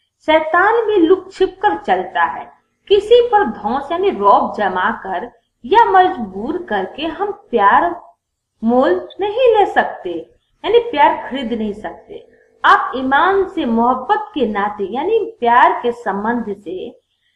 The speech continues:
मेरे होटल में खाना खाने आए हैं। ऐसी ईमानदारी और मोहब्बत का असर मेरे दिल में क्यों न पड़े? अगर हिंदू और मुसलमान ईमान से आपस में मोहब्बत करते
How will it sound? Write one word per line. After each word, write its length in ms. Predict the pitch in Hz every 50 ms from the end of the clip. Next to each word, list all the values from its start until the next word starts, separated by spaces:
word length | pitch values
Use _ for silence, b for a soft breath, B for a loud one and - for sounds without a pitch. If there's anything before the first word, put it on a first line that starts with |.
| _ _ -
मेरे 240 | 254 311 392 427 466
होटल 540 | 403 240 226 269 277 285 277 - 427 427 381
में 160 | 359 349 -
खाना 360 | - - 202 196 233 262 302
खाने 520 | 311 - - 254 277 277 302 320 294 - -
आए 220 | 180 180 175 180
हैं। 300 | 190 190 185 175 175 165 - _ _ _ _ _ - -
ऐसी 320 | 320 339 330 - - 440
ईमानदारी 1040 | 466 415 349 453 - 269 254 233 214 214 202 196 202 214 320 349 349 349 - - - -
और 220 | 254 294 302 302
मोहब्बत 680 | 233 233 233 240 226 233 247 240 - 349 403 - - - -
का 80 | 285 269
असर 480 | - - - 220 - - - - -
मेरे 360 | 233 226 240 311 359 392 415 320
दिल 500 | 233 - - 226 247 269 294 330 330 302
में 300 | 277 247 233 226 - b b b b _ _
क्यों 300 | - 453 508 508 480 453
न 140 | 359 262 -
पड़े? 360 | 220 202 180 170 170 - - -
अगर 280 | 214 240 285 359 392 -
हिंदू 500 | 226 226 208 202 202 202 196 254 294 277
और 380 | 208 - - 180 180 196 208
मुसलमान 680 | 214 202 196 - 196 185 185 185 185 180 185 208 233 - b b b b b _ 214
ईमान 480 | 247 254 247 247 262 294 349 403 392
से 140 | - - 320
आपस 560 | - - 196 196 196 - - 269 285 285 - -
में 140 | 247 240 233
मोहब्बत 600 | 226 214 202 208 202 196 - - 247 254 - - -
करते 600 | 190 196 - - - 185 208 - - - _